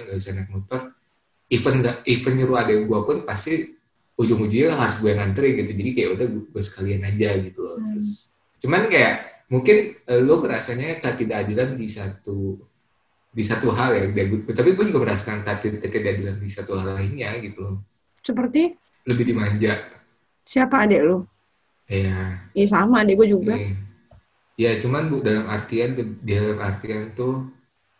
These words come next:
Speaker 1: jadi gue tuh dari, gue tuh dari kelas, dari empat S D itu gue udah, udah naik angkot sendiri. Terus, eh, S M A mulai naik motor lah gitu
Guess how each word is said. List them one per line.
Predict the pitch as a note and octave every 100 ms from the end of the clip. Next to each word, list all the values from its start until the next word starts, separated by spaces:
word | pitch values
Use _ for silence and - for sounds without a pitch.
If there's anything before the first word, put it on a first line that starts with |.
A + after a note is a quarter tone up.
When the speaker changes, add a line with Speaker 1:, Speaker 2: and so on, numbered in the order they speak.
| _ _ _
Speaker 1:
jadi | A2 G#2 D#3
gue | A2+ A2+
tuh | D#3
dari, | G#2 G2 -
gue | A#2+
tuh | D3
dari | D#3 B2+ A2
kelas, | G#2 G2+ G2 - - - - - - - -
dari | A2 B2
empat | - -
S | G#2 -
D | A#2+ A#2+ C3+
itu |
gue | C3 C3 G#2+
udah, | G#2 F#2+ -
udah | G#2+ G2+
naik | -
angkot | G2 F#2+
sendiri. | F#2+ F#2+ F#2 F#2 F2 _ _ _
Terus, | G2+ G2
eh, | G#2 G2 G2
S | G2+ G2+ F#2+
M | G#2
A |
mulai | G#2 G2 F#2+
naik | F2+
motor | - F#2+ G#2 G#2
lah | G2+ G2 F#2+
gitu | -